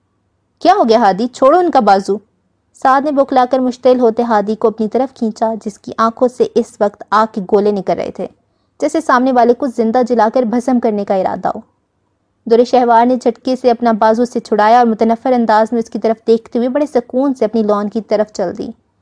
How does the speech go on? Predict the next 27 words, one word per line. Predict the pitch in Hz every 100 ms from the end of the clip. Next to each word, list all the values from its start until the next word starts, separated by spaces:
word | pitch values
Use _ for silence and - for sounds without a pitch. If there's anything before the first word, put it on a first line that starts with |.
| _ _ -
उसके | 226 - 233
अंदर | - 226 233
एक | - 233
हशर | 226 254
बरपा | 214 220 - 185
था, | 208
लेकिन | 190 208 226 196 202
वो | 202
अपने | 202 208 214
अंदर | 208 208
होने | 202 202 226
वाली | 208 190
उछाड़ | 190 214 - 208 214
पुछाड़ | - - 196 190
को | 226
बाहर | 190 214 214
की | 202
दुनिया | 196 190 202
के | 202
लोगों | 190 185 202
पर | 233 247
ज़रा | 269 277
कम | - 269
ही | 247
जाहिर | 214 180 185
करती | 175 170 190
थी। | -